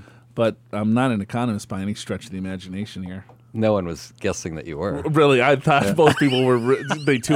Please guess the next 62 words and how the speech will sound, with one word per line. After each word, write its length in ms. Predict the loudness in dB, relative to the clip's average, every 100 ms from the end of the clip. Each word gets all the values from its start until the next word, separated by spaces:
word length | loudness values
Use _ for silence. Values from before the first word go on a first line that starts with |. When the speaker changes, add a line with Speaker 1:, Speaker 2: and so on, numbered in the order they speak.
| 4
Speaker 2:
That's 60 |
Speaker 1:
in 120 | 2
for 160 | 0 -2
this 160 | 0 -2
Speaker 2:
pretty, 80 | 2
Speaker 1:
market 300 | 0 0 -2
update. 320 | -2 -2 -2
Speaker 2:
pretty 200 | -2 -4
sure 440 | -6 -4 -2 -2
they 160 | -4 -6
know 200 | -6 -8
that. 140 | -8 -14 -18 -14 -12
Speaker 1:
So 200 | -4 0
what 160 | 2 2
the 100 | 4
hell 140 | 4
did 220 | 4 2 2
happen? 420 | 2 -2 -6 -14 -18 -20 -4
Was 160 | 0 0
it's 240 | 0 -6
what 340 | -6 -4 -2 -2
is 160 | -2
it? 100 | -6
Trump 340 | -4 2 2 2
with 100 | -4
the 80 | -2
tariffs 500 | 2 4 4 2 0
and 160 | 2
then 120 | 2
the 120 | 2 0
non-tariffs? 680 | 2 2 2 0 0 0 -6
It's 140 | -6
a 40 |
truce, 440 | -6 -2 2 2 0
but 200 | 0 2
not 220 | 2 2
a 40 |
truce. 400 | 0 -4 -2 0
Speaker 2:
Well, 280 | 4 6 6
it 100 | 2
looked 200 | 0 2
like 200 | 2 2
the 380 | 4 4 4 2
there 140 | 0 0
was 160 | 2
an 60 | 0
agreement, 580 | 0 2 4 4 2 2
and 100 | 0
then 140 | 0
it's 180 | 0 -2
like, 200 | -2 0
well, 240 | 2 2
no, 160 | 2 -2
it's 120 | -2
not 120 | -2
gonna 160 | -2 -2
happen 260 | -2 -2 -6
fast. 480 | -8 -8 -10 -18 -18
It's 140 | -12 -8
like, 180 | -8
well, 400 | -6 -6 -4 -6 -4
wh-, 240 | -4 -4